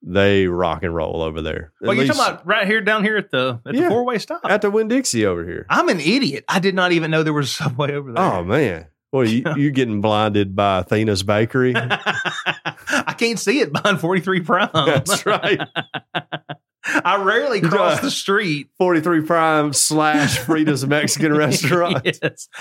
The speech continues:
Speaker 2: I rarely cross the, the road, so
Speaker 1: Yeah.
Speaker 2: I guess I've just never seen it over there.
Speaker 1: Also, Frida Kahlo, she was, like, Argentinian or something.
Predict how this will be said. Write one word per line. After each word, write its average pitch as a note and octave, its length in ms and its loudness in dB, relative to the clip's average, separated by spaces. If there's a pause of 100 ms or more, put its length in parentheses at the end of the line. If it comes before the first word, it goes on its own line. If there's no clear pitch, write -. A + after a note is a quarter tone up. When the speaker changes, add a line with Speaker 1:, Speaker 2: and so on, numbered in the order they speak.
(200)
Speaker 2:
I F#3 140 2
rarely A3 420 2
cross F#3 480 0
the, D3 420 -2
the C#3+ 160 0
road, C#3+ 500 0
so C#3 160 -2
Speaker 1:
Yeah. B2 140 0
Speaker 2:
I B2+ 240 -6
guess C#3+ 260 -4
I've C3+ 140 -8
just C#3+ 180 -8
never C#3 200 -2
seen D3+ 200 -2
it D3 120 -2
over D3+ 180 -4
there. A#2+ 320 -6
Speaker 1:
Also, G3 680 -2
Frida G3+ 800 -2 (260)
Kahlo, B2 880 0 (160)
she A#3 220 -2
was, C#4+ 140 2
like, G#3+ 140 0
Argentinian B2+ 1000 0
or E2+ 100 -6
something. E2+ 540 -6